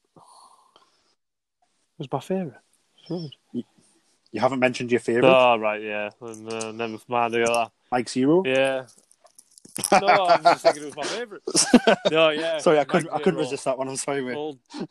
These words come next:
Speaker 1: old fucking Johnny Bullshit himself. I've already get some
Speaker 2: Stay
Speaker 1: hate for
Speaker 2: away
Speaker 1: that,
Speaker 2: from Mike
Speaker 1: mate, to be
Speaker 2: Zero,
Speaker 1: fair,
Speaker 2: that's our
Speaker 1: but
Speaker 2: advice.
Speaker 1: Yeah, I was just looking through his videos before we came on, and, like, every one is just
Speaker 2: <laughs> Yeah.
Speaker 1: absolute nonsense. <laughs> YouTube, yeah, 'cause you could just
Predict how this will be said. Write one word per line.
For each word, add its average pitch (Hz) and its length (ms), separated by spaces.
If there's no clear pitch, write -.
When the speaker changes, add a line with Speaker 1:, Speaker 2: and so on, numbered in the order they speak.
Speaker 1:
old - 460
fucking 151 560
Johnny 143 300
Bullshit 143 440
himself. 139 280
I've 131 80
already 143 160
get 135 140
some - 80
Speaker 2:
Stay 135 100
Speaker 1:
hate 131 60
for 160 40
Speaker 2:
away 160 120
Speaker 1:
that, 139 80
Speaker 2:
from 120 80
Mike 123 100
Speaker 1:
mate, 123 60
to - 40
be 139 80
Speaker 2:
Zero, 131 120
Speaker 1:
fair, 120 100
Speaker 2:
that's 120 120
our 123 80
Speaker 1:
but 117 80
Speaker 2:
advice. 110 320
Speaker 1:
Yeah, 120 180
I 123 40
was 117 100
just 123 140
looking 139 240
through 123 140
his 110 120
videos 120 340
before 127 200
we 117 100
came 117 280
on, 117 120
and, 110 280
like, 107 200
every 117 300
one 117 260
is 104 160
just - 280
Speaker 2:
<laughs> - 60
Yeah. 120 200
Speaker 1:
absolute 113 440
nonsense. 120 640
<laughs> 156 80
YouTube, 147 420
yeah, 156 200
'cause 143 140
you 143 80
could 139 100
just - 280